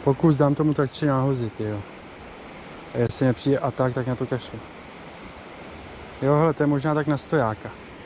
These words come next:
Tady koukám, že se to, na to seru. Že se to špatně hejbe, jo. Jak je to v tom proudu stále, tak je to na prd prostě.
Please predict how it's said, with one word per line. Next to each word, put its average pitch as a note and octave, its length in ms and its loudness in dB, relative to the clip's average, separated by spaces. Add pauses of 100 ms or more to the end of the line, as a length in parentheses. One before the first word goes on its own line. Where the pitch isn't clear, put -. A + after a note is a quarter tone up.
(560)
Tady B2+ 140 2
koukám, C3 460 2
že B2+ 80 0
se - 140 -2
to, C3+ 120 2
na - 340 -4
to C3 100 2
seru. A#2 300 0 (1400)
Že B2 80 -2
se C#3+ 120 -2
to C#3+ 100 6
špatně C#3 340 2
hejbe, A#2+ 340 0
jo. A2 240 -4 (1300)
Jak C#3 180 2
je D#3+ 60 8
to D3 120 4
v - 40 -2
tom E3 160 4
proudu C#3 520 4 (300)
stále, B2+ 600 4 (3250)
tak C3+ 160 0
je C#3 60 6
to C#3 100 6
na C3 80 4
prd - 300 -8
prostě. - 500 -6